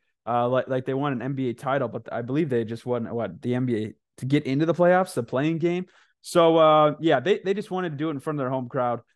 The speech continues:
like Pat Bev did last year, which is okay, which is okay. Then we got Bam Aba-, uh, Adebayo.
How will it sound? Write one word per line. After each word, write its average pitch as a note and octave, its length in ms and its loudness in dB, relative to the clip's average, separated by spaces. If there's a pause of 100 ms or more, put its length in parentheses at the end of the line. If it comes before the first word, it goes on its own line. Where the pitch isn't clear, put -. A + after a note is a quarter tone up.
like B2+ 180 -4
Pat B2 240 0
Bev B2 240 -2 (160)
did A#2 240 -4 (100)
last B2 480 0
year, G2 80 -8
which D#3+ 200 -8
is G#3 80 -2
okay, E4+ 380 0 (120)
which C3 180 -10
is C3+ 120 -4
okay. C#3+ 320 2 (320)
Then D3 100 0
we D3+ 60 2
got D#3 160 2
Bam D3+ 260 2
Aba-, C#3 420 0
uh, C3+ 120 -2 (100)
Adebayo. C3 520 0